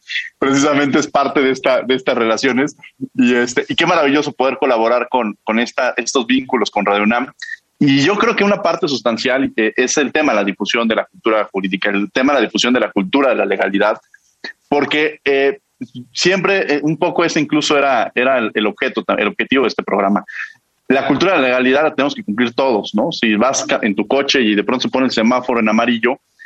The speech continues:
este, sabes que es prevenir, ¿no? No es a-, es prevén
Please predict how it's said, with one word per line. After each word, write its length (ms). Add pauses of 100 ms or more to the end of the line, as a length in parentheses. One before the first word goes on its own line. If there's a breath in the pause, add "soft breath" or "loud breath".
(200 loud breath)
este, 880 (160)
sabes 360
que 120
es 60
prevenir, 560
¿no? 200
No 120
es 100
a-, 120
es 340 (460)
prevén 340